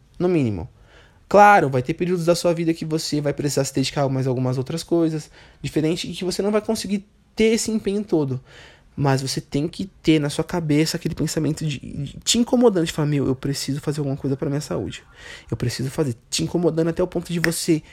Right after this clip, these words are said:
acabar, matar essa prioridade e voltar a treinar, né? Ahn, e outra coisa pra, em questão da ansiedade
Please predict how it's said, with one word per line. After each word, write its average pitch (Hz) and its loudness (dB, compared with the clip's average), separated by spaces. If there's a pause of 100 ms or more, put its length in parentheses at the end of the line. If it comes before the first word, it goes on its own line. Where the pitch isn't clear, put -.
(440)
acabar, 208 6
matar 208 2
essa 226 2
prioridade 196 4 (1120)
e 156 2 (180)
voltar 147 2 (220)
a 131 0
treinar, 139 -2 (640)
né? 107 -4 (520)
Ahn, 139 0 (140)
e 170 0 (440)
outra 208 2
coisa 131 0 (840)
pra, 127 0
em 135 -2
questão 139 -4
da 135 0
ansiedade 135 0